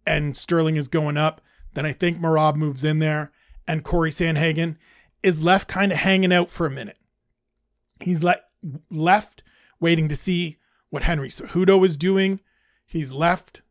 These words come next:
waiting to see what happens with some of these other guys in the division. He could very well end up getting stuck back in with Umar Nurmagomedov, who he's, he was supposed to face on Saturday.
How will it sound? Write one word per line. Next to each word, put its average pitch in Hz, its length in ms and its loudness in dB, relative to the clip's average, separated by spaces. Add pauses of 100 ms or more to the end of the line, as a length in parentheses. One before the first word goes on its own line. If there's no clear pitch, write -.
(200)
waiting 160 300 0
to 151 80 -8
see 170 420 -4 (100)
what 156 280 -2
happens 151 360 0
with 135 100 -6
some 165 200 0
of 160 60 0
these 147 180 -4
other 156 180 2
guys 151 460 0 (500)
in 190 160 2
the 180 80 0
division. 165 400 0 (240)
He - 160 -12
could 202 320 4
very 175 280 2
well 170 340 2
end 165 260 0
up 160 300 2 (340)
getting 180 240 0
stuck - 440 0
back 175 260 2
in 175 160 2
with 156 120 -2 (260)
Umar 185 300 4
Nurmagomedov, 160 760 0 (300)
who 175 140 -2
he's, 151 340 -6
he 196 260 2
was 151 280 -4 (120)
supposed - 600 -4
to 175 80 -4
face 156 460 -6 (500)
on 160 220 -2
Saturday. 147 540 -2